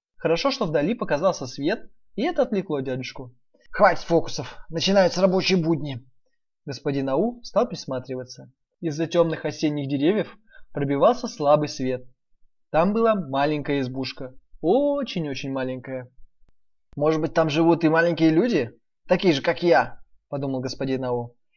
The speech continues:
и даже обрадовался. «Они могут и по-настоящему испугаться меня, как в старину». Он тихонечко подобрался к окну и заглянул в домик. В маленькой комнате на маленькой постели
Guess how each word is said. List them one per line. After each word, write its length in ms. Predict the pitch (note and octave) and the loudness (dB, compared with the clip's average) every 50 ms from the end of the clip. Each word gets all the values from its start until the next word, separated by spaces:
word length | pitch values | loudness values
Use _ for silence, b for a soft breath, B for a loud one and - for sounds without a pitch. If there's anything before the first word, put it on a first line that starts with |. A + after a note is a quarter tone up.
| _ _ | _ _
и 60 | D3 | -2
даже 220 | C3+ D3+ E3 F#3 | 2 2 6 6
обрадовался. 680 | A3 F#3 E3+ D3+ C#3+ C#3 C#3+ D3 - - C3 A#2+ A#2+ - - - _ _ _ _ _ _ _ _ | 6 6 8 6 4 4 2 -2 -4 -6 -10 -12 -12 -14 -20 -20 _ _ _ _ _ _ _ _
«Они 200 | - - C4 D#4 | -2 0 0 2
могут 480 | C#4+ F#3+ F3+ G3+ A3 F#3+ E3 - - - _ _ | 2 4 4 4 4 4 0 -2 -6 -12 _ _
и 80 | - E3 | -6 -2
по-настоящему 720 | F#3+ A3+ A3 - - A3 F#3 D#3 D3 C#3+ - E3+ E3+ E3+ | 0 0 0 0 2 4 4 4 4 2 0 -2 -2 -4
испугаться 460 | D#3+ - F3 D#3 D#3+ D3+ C#3 - - | -2 -2 0 2 2 2 2 0 -4
меня, 380 | D#3 D#3 D#3 D#3+ D#3 D3 C#3+ - _ _ _ _ _ | -6 -4 -4 -2 -4 -4 -6 -8 _ _ _ _ _
как 140 | - C4+ | -2 -2
в 20 | C4+ | 0
старину». 560 | - - C4 C#4+ C4 F#3+ C#3+ B2 - - - - _ _ _ _ _ _ _ _ _ _ _ _ _ - - - - | -2 0 0 2 2 2 0 -2 -6 -10 -14 -20 _ _ _ _ _ _ _ _ _ _ _ _ _ -14 -14 -6 0
Он 160 | E3 G#3 B3 | 2 2 2
тихонечко 480 | - G3 - - D#3+ D#3 B2+ - - | 2 -2 -4 -4 -4 -4 -4 -8 -8
подобрался 500 | B2+ C#3 C3+ C3+ C3 C#3 C3+ B2+ - - | -8 -4 -2 -2 0 0 0 -2 -2 -4
к 60 | - C#3 | -8 -10
окну 300 | C3+ - F3+ A#3 C4+ - - _ _ _ | -6 -4 -4 -6 -6 -6 -12 _ _ _
и 60 | E3+ | -4
заглянул 420 | F#3+ D4 C#4+ D4 B3 G#3+ A3 G3+ | -2 0 2 2 2 0 0 -2
в 40 | F3 | -2
домик. 360 | D3+ C#3+ C3 C3 B2+ - - - - - _ _ _ _ _ _ _ _ _ _ _ _ _ - | -2 -2 -2 -2 -4 -8 -12 -18 -20 -20 _ _ _ _ _ _ _ _ _ _ _ _ _ -10
В 60 | C3+ | -6
маленькой 440 | C3+ C#3 D#3 E3+ D#3+ C3+ A2 C3 A#2+ | -2 0 0 0 0 -2 -4 -8 -8
комнате 600 | - C#3 D3+ F#3+ A3 F#3 - - B2+ B2 B2 - _ _ _ | -2 0 2 2 2 0 -2 -6 -10 -14 -14 -18 _ _ _
на 120 | C#3+ C3+ | -6 -2
маленькой 380 | C#3 C#3+ D3 C#3+ C#3 C3 C3+ B2+ | 0 0 0 -2 -2 -6 -8 -8
постели 720 | - C#3 B2+ - - D3+ D#3 G3 F#3+ D3 C3 - - | -8 -8 -10 -8 -4 -2 -2 0 0 -2 -6 -8 -14